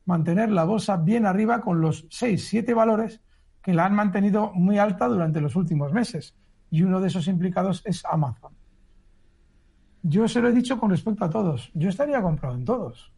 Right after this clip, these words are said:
con tranquilidad, buenos alimentos y sin ningún tipo de codicia de voy a ganar tanto, voy a ganar cuanto. No, voy a estar durante unos meses en el mercado,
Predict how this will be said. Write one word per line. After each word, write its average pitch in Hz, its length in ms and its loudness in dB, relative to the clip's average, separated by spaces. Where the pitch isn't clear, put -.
con 160 220 -2
tranquilidad, 160 600 2
buenos 226 240 2
alimentos 269 720 2
y 175 140 4
sin 175 260 4
ningún 185 260 4
tipo 214 300 2
de 214 300 2
codicia 208 520 2
de 190 100 2
voy 214 220 2
a 220 60 4
ganar 214 260 0
tanto, 240 280 0
voy 214 140 2
a 202 60 4
ganar 202 260 2
cuanto. 135 380 -6
No, 240 280 -2
voy 196 200 2
a 226 80 4
estar 208 360 0
durante 156 360 0
unos 196 220 2
meses 208 380 -2
en 165 120 -4
el 156 80 0
mercado, 160 480 0